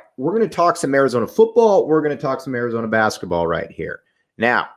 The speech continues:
first, we need to talk about Jedd Fisch rightfully getting the contract extension that he has,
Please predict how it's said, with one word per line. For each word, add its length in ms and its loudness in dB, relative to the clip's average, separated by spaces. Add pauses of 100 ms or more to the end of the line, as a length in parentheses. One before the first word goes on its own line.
(260)
first, 640 -2 (200)
we 140 -8
need 380 -4
to 60 -2
talk 540 0
about 540 -4 (160)
Jedd 380 0
Fisch 480 -4 (260)
rightfully 840 0
getting 600 -2
the 100 -6
contract 640 -4
extension 600 -8
that 100 -6
he 160 -8
has, 480 -10